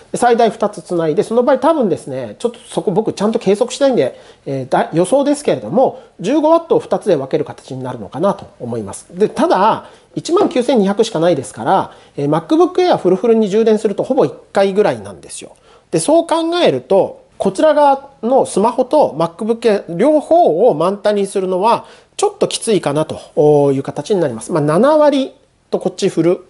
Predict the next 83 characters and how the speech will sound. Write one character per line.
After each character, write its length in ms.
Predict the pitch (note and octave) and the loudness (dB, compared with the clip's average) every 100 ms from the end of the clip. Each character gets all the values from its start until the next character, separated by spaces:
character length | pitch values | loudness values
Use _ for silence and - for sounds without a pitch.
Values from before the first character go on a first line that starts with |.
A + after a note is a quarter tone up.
| _ - | _ -10
と 80 | D3 | -4
か 120 | C#3+ | 0
ぐ 120 | E3 | 2
ら 100 | C#3+ | 0
い 60 | B2+ | -4
に 120 | C3 | -2
は、 260 | A#3+ - - - - | 0 0 -6 -16 -4
ま 100 | E3 | -2
あ、 20 | |
い 80 | C3+ | 0
く 100 | C#3+ | -4
の 60 | |
か 160 | A2 G2+ | -6 -14
な 100 | F2+ | -16
と 140 | - - - | -20 -20 -12
思 120 | G#2+ | -12
い 60 | D2+ | -10
ま 100 | - | -10
す。 280 | - - - _ _ - | -10 -12 -18 _ _ -2
は 60 | A#3 | -2
い。 100 | F4 | 2
で、 80 | A#3+ | 0
こ 140 | A#3 | 0
ち 80 | A3+ | 2
ら 80 | A#3 | 2
画 100 | A#3 | 4
面 140 | A#3 | 4
今 100 | F3 | 2
シ 160 | - G#3 | 2 -2
ン 60 | |
ク 80 | F#3+ | -2
パ 100 | - | -2
ッ 80 | G#3 | -2
ド 80 | F3+ | -2
な 100 | D3 | -4
ん 40 | |
で 100 | A#2 | -6
す 100 | - | -4
が、 200 | D#3+ D#3+ | -2 0
こ 100 | E3+ | -2
ち 100 | E3 | 0
ら 120 | A#3+ | 2
で 80 | B3 | 2
す 100 | E3+ | 0
ね、 140 | D3 B2+ | -2 -2
純 220 | E3 G#3 | 0 0
正 200 | - A3+ | 0 2
の 120 | G#3+ | 0
充 180 | G3+ G#3 | 0 2
電 160 | G#3 | 2
器 80 | E3+ | 0
六 180 | B2+ F3+ | -4 0
十 140 | G3 | 2
五 100 | G#3+ | 4
ワ 100 | G#3+ | 2
ッ 40 | G#3+ | 0
ト 100 | D3+ | -4
な 100 | A2 | -6
ん 80 | F2 | -12
で 80 | |
す 120 | - C3 | -10 -2
ね。 160 | A3 - - - - | -2 -2 -14 -8 -4
で、 80 | |
こ 140 | E3 F3 | -2 0
ち 80 | A3+ | 2
ら 100 | C4+ | 2
の 320 | F4 - - - - | 2 0 -2 -14 -8
バ 120 | - E3 | -4 -2
ッ 60 | |
テ 100 | G3+ | 0
リ 80 | F3+ | 2
ー 40 | |
は 80 | F3 | 2
六 220 | D3+ D3+ | 0 -2
十 140 | A#3+ D#4+ | -2 0
ワ 120 | D#4 | 0
ッ 60 | D4+ | 0
ト 100 | E3 | -4
な 60 | |
ん 100 | B2 | -4
で 80 | G2+ | -12
す 140 | - | -18
よ。 120 | - | -20